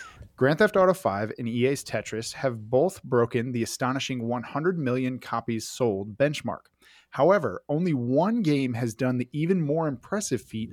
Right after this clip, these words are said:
of breaking two hundred thirty million copies sold and is the best-selling video game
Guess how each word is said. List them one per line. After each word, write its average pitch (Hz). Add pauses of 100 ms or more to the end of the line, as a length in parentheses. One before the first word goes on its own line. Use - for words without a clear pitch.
of 113
breaking 127
two 196
hundred 190 (240)
thirty 131
million 117
copies 113
sold 160 (340)
and 139
is 123
the 131
best-selling 139
video 123
game 107